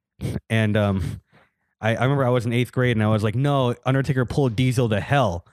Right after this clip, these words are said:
It was a cage match against Bret Hart, and he came underneath the ring, and, he, and everyone was like,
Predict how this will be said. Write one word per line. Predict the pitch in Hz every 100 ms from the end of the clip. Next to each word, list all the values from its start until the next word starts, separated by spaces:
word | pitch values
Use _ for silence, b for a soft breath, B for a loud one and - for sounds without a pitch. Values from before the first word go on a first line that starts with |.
| B
It | B -
was | 117
a | 113
cage | 143 139
match | 117 101
against | 104 104 90
Bret | 123 101
Hart, | 123 101
and | 101
he | 98 _ _ _ -
came | 147
underneath | 127 120
the | 104
ring, | 107 117 101
and, | 95
he, | - B B B B B
and | 117 110 -
everyone | 117 120 113
was | 107
like, | 107 95